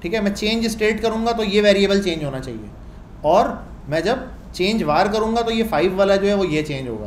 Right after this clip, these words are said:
अब देखते हैं कौन सा screen पे नज़र आता है और कौन सा नहीं आता है। मैं refresh करता हूँ स्क्रीन को, change state दबाता हूँ तो state चेंज हो जाती है, ठीक है। अच्छा, दोबारा refresh कर देता हूँ मैं।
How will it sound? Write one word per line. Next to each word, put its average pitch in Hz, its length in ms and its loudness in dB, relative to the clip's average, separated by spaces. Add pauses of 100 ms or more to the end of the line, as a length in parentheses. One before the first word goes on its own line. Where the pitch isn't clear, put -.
(140)
अब 139 140 -6
देखते 170 280 0
हैं 220 100 -4
कौन 196 240 0
सा 214 120 0
screen 202 320 0
पे 202 60 2
नज़र 190 220 0
आता 180 200 2
है 202 60 6
और 202 100 2
कौन 170 200 0
सा 240 160 -2 (340)
नहीं 160 220 0
आता 123 220 -4
है। 107 120 -10 (180)
मैं 151 100 -2
refresh 208 360 0
करता 220 240 -2
हूँ 233 100 2
स्क्रीन 220 280 -4
को, 233 120 0 (280)
change 208 280 0
state 214 320 -2
दबाता 220 300 2
हूँ - 340 -8
तो 170 100 0
state 180 280 -2
चेंज 165 240 0
हो 143 60 -2
जाती 113 240 -6
है, 107 140 -14 (600)
ठीक 175 140 -6
है। - 120 -6 (600)
अच्छा, 139 180 -10
दोबारा 147 300 2
refresh 180 340 0
कर 185 140 -4
देता 180 180 -2
हूँ 180 120 -2
मैं। 180 80 -8